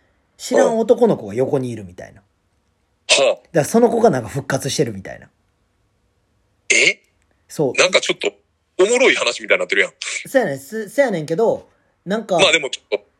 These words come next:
Speaker 2: 怖いみたいになってるってこと？
Speaker 1: そう。で、
Speaker 2: ストーリー的に。
Speaker 1: 俺途中までしか見てないねんけど、
Speaker 2: うん。
Speaker 1: で、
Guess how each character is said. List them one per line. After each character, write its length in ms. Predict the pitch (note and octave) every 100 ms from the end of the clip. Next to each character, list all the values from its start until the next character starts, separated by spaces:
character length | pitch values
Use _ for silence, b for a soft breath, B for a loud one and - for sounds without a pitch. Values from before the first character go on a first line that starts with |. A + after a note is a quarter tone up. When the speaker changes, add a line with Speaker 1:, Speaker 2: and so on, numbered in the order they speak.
| -
Speaker 2:
怖 220 | B2+ A2
い 60 | F#2
み 80 |
た 100 | G3
い 40 | F#3
に 60 |
な 40 | F3+
っ 40 |
て 100 | G3+
る 40 | -
っ 20 |
て 80 | F#3
こ 80 | E3
と？ 80 |
Speaker 1:
そ 0 |
う。 20 | A3
で、 220 | C#4+ A3
Speaker 2:
ス 100 | - -
ト 100 | G3+
ー 40 |
リ 80 | -
ー 20 |
的 140 | -
に。 60 | - -
Speaker 1:
俺 100 | G#3+
途 60 |
中 120 | A#3+ C#4
ま 140 | F#3
で 80 | D3
し 100 | -
か 100 | C3+
見 120 | D3
て 100 | E3
な 140 | D3
い 40 | A#2+
ね 80 | G2+
ん 60 |
け 120 | G#2+
ど、 280 | D#3+ D#3+ - _ _ _ _ _ _ -
Speaker 2:
う 60 | -
ん。 280 | G3+ D#3
Speaker 1:
で、 260 | E3+ F3 -